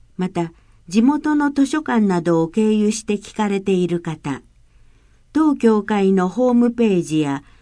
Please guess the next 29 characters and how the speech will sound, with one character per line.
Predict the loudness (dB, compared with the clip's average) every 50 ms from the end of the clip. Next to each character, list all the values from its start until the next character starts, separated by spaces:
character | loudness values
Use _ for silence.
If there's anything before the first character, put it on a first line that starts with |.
| _ _
サ | -8 -6 -4 -4 -2
ピ | -2 -2 0 0
エ | -2 -2
図 | -2 -2 -2
書 | 0 -2 -2
館 | -2 0 0 0 0 0
で | 0 -2
聞 | -4 -6 -8 -4
か | -4 -2
れ | -2 -2 -2
て | 0 0 2
い | 2 2
る | 0 -2
方 | -4 -6 -6 -4 -4 -4 -4
は、 | -4 -4 -4 -6 -8 -14 _ _ _ _ _ _ -20 -20 -20 -20 -20 -8 -2 -2
直 | -2 -2 -2
接 | -2 -2 -2 -2 -2 0 0 0 0 -2 -6 _ _ _
当 | 0 2 2 2 2
協 | 2 0 0 0 0
会 | -2 -2 -2 -2 0 0
ま | 0 -2 -2 -2
で | -4 -2
ご | 0 0 0
連 | 0 0 0 0
絡 | -2 -4 -6 -8 -10 -6
く | -6 -4 -4
だ | -4 -6 -8
さ | -8 -8 -8 -8
い。 | -8 -10 -16 -20